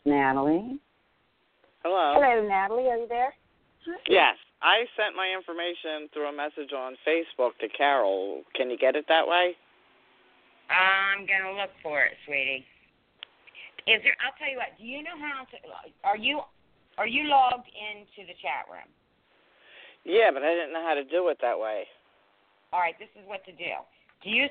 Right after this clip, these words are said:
Speaker 3: see where your number forecast is, honey?
Speaker 2: Um, no. <laughs>
Speaker 3: All right. Are you in the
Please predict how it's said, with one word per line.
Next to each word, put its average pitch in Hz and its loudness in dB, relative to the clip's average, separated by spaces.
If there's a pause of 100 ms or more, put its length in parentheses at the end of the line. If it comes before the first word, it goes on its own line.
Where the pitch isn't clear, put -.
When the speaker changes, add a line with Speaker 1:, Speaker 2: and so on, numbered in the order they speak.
Speaker 3:
see 285 -2
where 247 2
your 202 -4
number 202 -4
forecast 165 -6
is, 127 -8
honey? - -16 (3500)
Speaker 2:
Um, 160 4 (1900)
no. 139 -2 (420)
<laughs> 302 4 (2750)
Speaker 3:
All 156 12
right. 139 12
Are 160 0
you 165 -8
in 185 -10
the 196 -12